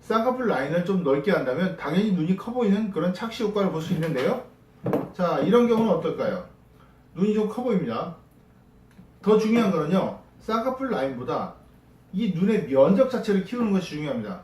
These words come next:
눈이 더 떠지는 것도 중요하지만, 떠지기만 하면 아쉽습니다. 상하좌우로 눈이 커져야 됩니다. 즉, 위로 떠지고 안쪽 바깥쪽으로 커져야 되는데요. 그렇게 되면 눈이 훨씬 크고 예뻐 보이는 것입니다.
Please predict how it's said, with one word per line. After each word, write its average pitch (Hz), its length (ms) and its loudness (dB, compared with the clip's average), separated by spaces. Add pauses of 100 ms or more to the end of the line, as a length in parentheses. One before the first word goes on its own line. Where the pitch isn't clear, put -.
(120)
눈이 170 360 -2
더 180 180 0
떠지는 240 380 2
것도 196 200 -2
중요하지만, 151 600 -4 (300)
떠지기만 220 560 0
하면 208 140 0
아쉽습니다. 151 640 -8 (460)
상하좌우로 233 600 2
눈이 151 220 -6
커져야 247 320 0
됩니다. 117 400 -6
즉, 196 180 -4
위로 202 300 0
떠지고 208 500 -4
안쪽 208 320 -6
바깥쪽으로 165 440 -8
커져야 226 280 -2
되는데요. 123 420 -4 (500)
그렇게 220 260 -4
되면 196 420 2 (380)
눈이 220 200 2
훨씬 254 380 -4
크고 247 400 -4 (280)
예뻐 190 360 2
보이는 233 240 2
것입니다. 180 600 -2